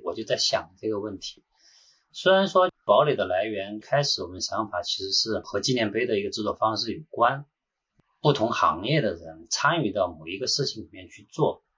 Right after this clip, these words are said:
当然我会在想，我们最终如何去定义艺术，定义艺术创造这个方式的时候，可能会有一些缝隙，或者是会有一些那种历史遗产，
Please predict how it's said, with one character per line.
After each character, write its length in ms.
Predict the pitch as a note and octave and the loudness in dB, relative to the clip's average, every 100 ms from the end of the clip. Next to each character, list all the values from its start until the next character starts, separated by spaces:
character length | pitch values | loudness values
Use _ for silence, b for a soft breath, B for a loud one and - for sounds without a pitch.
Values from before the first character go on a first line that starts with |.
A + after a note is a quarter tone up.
| _ _ _ _ _ | _ _ _ _ _
当 120 | F3+ | 6
然 100 | C#3+ | 6
我 80 | - | 2
会 180 | D#3 | -4
在 160 | D3+ D#3+ | 4 4
想， 360 | - E2+ D#2 F2 | 4 -4 -8 -10
我 100 | D#2+ | -10
们 140 | G2 | -10
最 180 | C3+ E3 | -4 -2
终 220 | D#3+ C3 | 0 0
如 140 | C3+ | 0
何 80 | D3+ | 0
去 140 | C#3+ D3 | 0 -6
定 240 | C#3+ E3 | -2 0
义 160 | D#3 D#3 | 2 0
艺 180 | F#3 C#3+ | -4 -6
术， 420 | - B2 F#2 - _ _ _ | -4 -6 -6 -10 _ _ _
定 240 | C#3+ B2+ | 0 0
义 260 | A#2 G#2 F#2 | -2 -4 -4
艺 100 | C3+ | -4
术 160 | - B2+ | 0 -2
创 320 | - F3 C#3 | 0 0 2
造 140 | G#2 | 2
这 100 | F#2+ | 0
个 240 | F2+ F2 - | -4 -10 -12
方 300 | - B2+ F3 | 0 2 4
式 140 | - | 0
的 140 | C#3 G2 | 0 -2
时 160 | - | -4
候， 280 | - F2 - _ _ _ _ | -8 -12 -12 _ _ _ _
可 120 | - | -6
能 100 | G#2+ | -4
会 140 | A2 C#3 | 2 2
有 140 | F#2+ | 2
一 80 | A2 | -2
些 180 | - C3 | -2 -4
缝 280 | - G#3+ A2 | 2 2 2
隙， 280 | - E2+ - | -4 -10 -2
或 120 | A2+ | -2
者 80 | F#2 | -2
是 180 | - | -6
会 220 | - - A2 | -6 2 2
有 100 | F#2 | 2
一 80 | F#2+ | -4
些 220 | - A2 | -4 -2
那 140 | A2 | -4
种 240 | G2 F2+ D#2+ | -6 -12 -4
历 160 | C#3+ | -2
史 220 | - - F2 | 0 -2 -6
遗 140 | A2+ | -6
产， 380 | C#3 G2 D#2 | -2 -2 -4